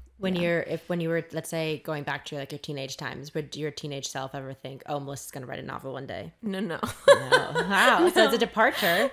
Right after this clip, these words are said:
Speaker 2: Totally, totally.
Speaker 1: Do you think what you're doing now is something, like, as a whole,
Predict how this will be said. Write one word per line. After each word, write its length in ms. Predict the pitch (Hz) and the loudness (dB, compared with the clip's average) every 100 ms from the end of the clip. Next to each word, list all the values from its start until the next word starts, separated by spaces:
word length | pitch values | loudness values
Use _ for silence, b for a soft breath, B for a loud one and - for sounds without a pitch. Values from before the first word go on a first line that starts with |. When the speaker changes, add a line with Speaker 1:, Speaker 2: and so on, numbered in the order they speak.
| - | 2
Speaker 2:
Totally, 680 | 415 370 359 311 247 220 240 | 4 6 4 2 0 -2 -4
totally. 280 | 349 311 - | 0 4 4
Speaker 1:
Do 40 | |
you 60 | 254 | 4
think 200 | 202 185 | 2 2
what 180 | 185 175 | 2 2
you're 100 | 180 | 2
doing 260 | 175 170 | 0 0
now 280 | 165 156 165 | 2 2 2
is 120 | 170 | 0
something, 600 | - 160 - 165 160 156 | -2 -6 -2 -2 0 0
like, 140 | 151 147 | -4 -4
as 180 | 156 151 | -2 -2
a 60 | 147 | -4
whole, 640 | - 170 156 143 143 143 | -4 -2 0 0 -2 -6